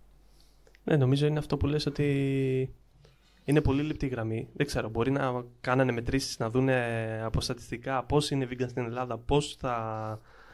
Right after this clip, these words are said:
ε, πόσοι θα μας χεϊτάρουνε, αν αξίζει τελικά, ας κάνουμε sacrifice αυτό το κοινό για να ανέβει πολύ το με-, το άλλο κοινό, το οποίο θα έρθει σε αντιπαράθεση με το κοινό του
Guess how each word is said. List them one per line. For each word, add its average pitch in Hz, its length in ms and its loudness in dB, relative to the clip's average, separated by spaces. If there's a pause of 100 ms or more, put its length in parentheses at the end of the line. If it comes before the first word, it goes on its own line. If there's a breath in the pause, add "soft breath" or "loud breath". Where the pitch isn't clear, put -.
(120 loud breath)
ε, 107 640 0 (400)
πόσοι 139 220 2
θα 160 80 -2
μας 139 160 -4
χεϊτάρουνε, 127 760 0 (160 soft breath)
αν 135 160 0
αξίζει 135 500 0
τελικά, 127 460 0
ας 120 140 -4
κάνουμε 131 640 0 (100)
sacrifice 127 640 2 (300 soft breath)
αυτό 123 220 2
το 135 80 -4
κοινό 131 380 2
για 120 140 0
να 120 100 0
ανέβει 135 300 0
πολύ 131 320 0
το 139 100 -2
με-, 120 240 -4
το 117 120 0
άλλο 131 180 6
κοινό, 127 340 0
το 123 80 -2
οποίο 135 240 0
θα 127 160 2
έρθει 131 220 2
σε 127 140 -4
αντιπαράθεση 117 520 -2
με 110 80 -2
το 107 360 -4
κοινό 117 240 0
του 120 100 -4